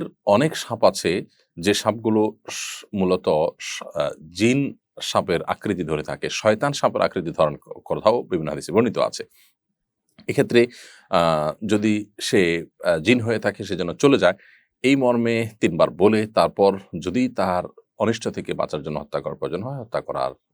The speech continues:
জায়েজ আছে, সে মর্মে হাদিসে বর্ণনা রয়েছে। তার মানে কোনো সাপ যদি, যে কোনো জিন যদি সাপের আকৃতি ধারণ করে থাকে, তাহলে সে নিজ দায়িত্বে চলে যাবে যদি আপনি তিনবার তাকে বলে থাকেন। আর যদি না যায়,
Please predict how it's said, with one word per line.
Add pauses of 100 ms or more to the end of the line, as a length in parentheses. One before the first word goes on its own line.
(640)
জায়েজ
আছে,
সে
মর্মে
হাদিসে
বর্ণনা
রয়েছে। (880)
তার
মানে
কোনো
সাপ
যদি, (240)
যে
কোনো
জিন
যদি
সাপের
আকৃতি
ধারণ (100)
করে
থাকে,
তাহলে
সে
নিজ
দায়িত্বে
চলে
যাবে
যদি
আপনি
তিনবার
তাকে
বলে
থাকেন।
আর
যদি
না
যায়,